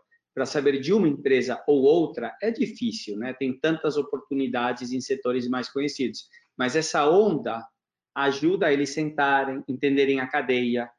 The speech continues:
ver como funciona. Então, por exemplo, tem, você tem empresas que precisam de muitos ativos para produzir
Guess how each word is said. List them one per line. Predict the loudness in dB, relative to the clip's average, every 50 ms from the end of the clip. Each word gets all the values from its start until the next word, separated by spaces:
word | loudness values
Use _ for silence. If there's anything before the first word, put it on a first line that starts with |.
| _ _ _ _ _
ver | -2 0 0 0 2
como | 2 2 2 4 2 -2
funciona. | -2 -4 -4 -4 -4 -4 -2 0 2 2 2 2 0 -2 -4
Então, | -6 -6 _ -2 -2 -2 -4 -8 -12 _ _ _ _
por | 2 4 4
exemplo, | 4 2 0 0 -2 -2 -4 -8 -10 -12 -12 -14 _ _ _ _ _ _ _ _ _ _ _ 0
tem, | 0 0 0 0 -2
você | -4 -4 -4 -4
tem | -2 -2 0 0
empresas | 0 0 0 0 2 2 0 -2 -4
que | -6 -4
precisam | -4 -4 -4 -4 -4 -4 -2 -2
de | 0 0 0
muitos | 0 0 0 2 2 2 2
ativos | 0 -2 -2 -2 -2 -2 -2 -2 -6
para | -6 -6 -6 -4
produzir | -2 -2 -2 0 0 -2 -4 -4 -8 -12